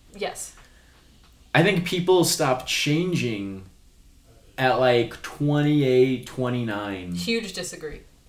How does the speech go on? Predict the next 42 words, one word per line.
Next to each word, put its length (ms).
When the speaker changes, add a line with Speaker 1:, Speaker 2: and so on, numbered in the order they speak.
Speaker 2:
You 120
think 180
they 100
continue 340
to 60
change 180
in 100
life? 400
Wait, 240
so 180
older 300
or 20
younger? 360
Like, 160
what 100
is 140
your 300
Speaker 1:
I 220
think 240
that, 400
um, 520
well, 520
okay, 320
so, 400
<laughs> 1500
so 280
Speaker 2:
Unpack 220
Speaker 1:
I 20
Speaker 2:
it 80
for 140
Speaker 1:
think, 0
Speaker 2:
me. 120
<laughs> 80
Speaker 1:
<laughs> 20
all 240
right, 220
so 400
I 180
feel 220
like 180
people 520
are, 560